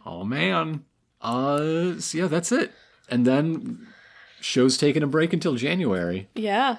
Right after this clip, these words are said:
Speaker 1: And we're gonna take a little one, too.
Speaker 2: Yep. Might, might have some supplementals in there.
Speaker 1: Might have a very, very special supplemental in there.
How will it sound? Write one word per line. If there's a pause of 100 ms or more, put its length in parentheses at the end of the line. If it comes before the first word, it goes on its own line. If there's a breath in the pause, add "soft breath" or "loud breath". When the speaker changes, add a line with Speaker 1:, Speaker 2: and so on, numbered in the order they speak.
Speaker 1:
And
we're
gonna
take
a
little
one,
too. (460)
Speaker 2:
Yep. (400)
Might,
might
have
some (320)
supplementals
in
there.
Speaker 1:
Might
have
a
very,
very
special
supplemental
in
there.